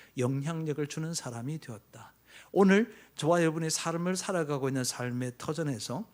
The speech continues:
이 시점에서, 이곳에서 또 만나는 사람에게서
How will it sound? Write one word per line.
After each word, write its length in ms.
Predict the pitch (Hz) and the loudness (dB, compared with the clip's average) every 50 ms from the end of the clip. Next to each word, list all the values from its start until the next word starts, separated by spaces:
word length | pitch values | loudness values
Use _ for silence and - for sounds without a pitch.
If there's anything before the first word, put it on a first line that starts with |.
| _ _ _ _ | _ _ _ _
이 120 | 175 185 | 0 2
시점에서, 800 | 190 - - 196 - - 151 117 110 110 110 - 160 165 170 185 - | 2 2 0 -2 -6 -10 -10 -10 -10 -10 -10 -10 -8 -10 -10 -6 -6
이곳에서 640 | 170 160 - 180 170 - 120 110 - - 143 185 - _ _ _ - - _ | -6 -4 -4 -8 -10 -10 -10 -10 -10 -8 -8 -10 -12 _ _ _ -20 -20 _
또 120 | - 202 208 | 2 2 4
만나는 400 | 170 147 156 160 156 147 139 131 | 4 2 0 0 -2 -2 -4 -6
사람에게서 840 | - - - 135 156 165 160 139 117 120 107 - - 170 160 160 | -6 -8 -8 -6 -6 -6 -6 -6 -6 -6 -10 -8 -10 -10 -10 -12